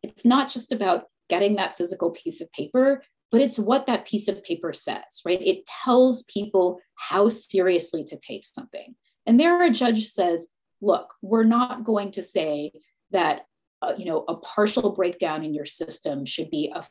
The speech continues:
five billion dollar error." So the judge vacates the judgment, the lawsuit goes forward. The lawsuit doesn't really go anywhere, um, but that's a whole other story, um, that, uh, is about Pepsi and, and not so much about notice.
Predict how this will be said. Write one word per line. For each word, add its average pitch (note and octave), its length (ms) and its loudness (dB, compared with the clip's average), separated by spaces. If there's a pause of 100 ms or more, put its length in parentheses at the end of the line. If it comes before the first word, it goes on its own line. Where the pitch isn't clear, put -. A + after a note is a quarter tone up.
(120)
five D3+ 320 -4
billion C#3 320 -10
dollar - 380 -14
error." F3 400 0 (240)
So D4+ 340 2
the B3+ 120 4
judge G#3+ 500 0 (260)
vacates F#3 600 0
the E3 100 -14
judgment, F3+ 580 -4 (200)
the E3+ 60 2
lawsuit C#3+ 520 0
goes C#3+ 280 -8
forward. G3+ 540 4 (340)
The F#4 80 0
lawsuit F#4+ 440 4
doesn't F#3 280 0
really E3+ 200 -2
go D#3 240 -2
anywhere, - 600 -8 (100)
um, C#3+ 260 -12
but E3 160 -6
that's - 480 -4
a F#3 60 -4
whole D#3 340 -6
other F#3 240 4
story, D3 680 -6
um, - 300 -12 (120)
that, - 220 -10 (140)
uh, - 160 -10 (140)
is G3 200 0
about G#3+ 280 2
Pepsi - 420 -4
and, F3 140 -12 (100)
and D#3+ 80 -12
not - 200 -12
so - 80 -12
much - 200 -14
about - 180 -14
notice. - 460 -18